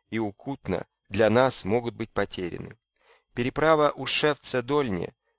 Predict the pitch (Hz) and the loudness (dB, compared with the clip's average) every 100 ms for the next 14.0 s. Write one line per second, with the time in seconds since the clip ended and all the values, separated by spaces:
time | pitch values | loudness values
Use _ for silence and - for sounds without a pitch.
0 | - 131 139 123 135 113 131 - 131 - | 0 2 2 -2 -2 2 2 4 2 2
1 | 131 127 - 127 - 123 - 127 123 123 | 0 -2 -2 -6 -4 -2 -2 -4 -4 -4
2 | 120 123 120 120 107 - _ _ _ _ | -2 -2 -2 -2 -2 -2 _ _ _ _
3 | - 110 - 117 113 113 110 - 135 - | -2 -2 0 0 0 0 -6 -4 -4 -4
4 | 87 113 - 143 131 123 - - 117 - | -6 -4 0 2 2 0 -2 -2 -2 -2
5 | 135 127 - 120 123 _ 143 127 101 104 | -2 -2 0 -2 -2 _ 0 2 2 2
6 | 120 - - 87 95 - 101 104 110 95 | 2 0 -6 -6 -4 -2 0 0 -2 -6
7 | - 101 127 135 - 98 - _ _ _ | -2 2 2 2 -6 -10 -12 _ _ _
8 | _ - 113 127 123 123 127 127 120 123 | _ -4 0 0 2 4 4 4 4 2
9 | 135 123 120 123 127 120 104 127 - 113 | 2 0 2 4 4 2 -2 -2 -2 -6
10 | 113 120 110 113 110 117 113 _ _ _ | -8 -8 -8 -4 2 2 2 _ _ _
11 | _ 95 113 131 127 120 101 143 127 110 | _ 2 4 6 6 4 4 2 2 0
12 | 110 110 107 110 101 107 123 117 - - | 0 0 0 0 0 2 4 2 -2 -10
13 | 113 - 104 - 98 92 87 - - | -8 -6 -6 -6 -4 -4 -4 -12 -20